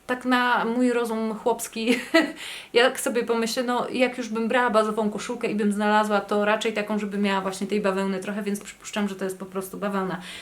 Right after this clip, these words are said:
Zobaczmy, e, zobaczcie w linkach po prostu. Także coś takiego, z trójkątnym dekoltem, totalnie prosta bluzka, która pewnie się prześwietlała przez cały czas, jak nią machałam.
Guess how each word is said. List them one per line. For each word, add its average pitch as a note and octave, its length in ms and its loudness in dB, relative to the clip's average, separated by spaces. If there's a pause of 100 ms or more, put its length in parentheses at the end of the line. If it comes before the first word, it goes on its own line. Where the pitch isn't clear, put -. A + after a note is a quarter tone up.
(120)
Zobaczmy, G#3 800 2
e, G3 180 0
zobaczcie G3 500 0
w F#3 80 -6
linkach F3+ 360 -2
po F3+ 80 -12
prostu. F3+ 360 -8 (360)
Także C#4+ 340 2
coś - 200 0
takiego, G3+ 380 -2
z - 60 -10
trójkątnym E4 540 4
dekoltem, A#3+ 500 0
totalnie C#4 520 4 (260)
prosta B3 560 4
bluzka, A#3 480 2
która G3+ 220 -2
pewnie G3+ 260 -2
się F#3+ 140 -6
prześwietlała F#3 600 -4
przez - 220 -12
cały - 220 -6
czas, - 220 -8
jak - 220 -14
nią A3 240 2 (340)
machałam. A3+ 640 6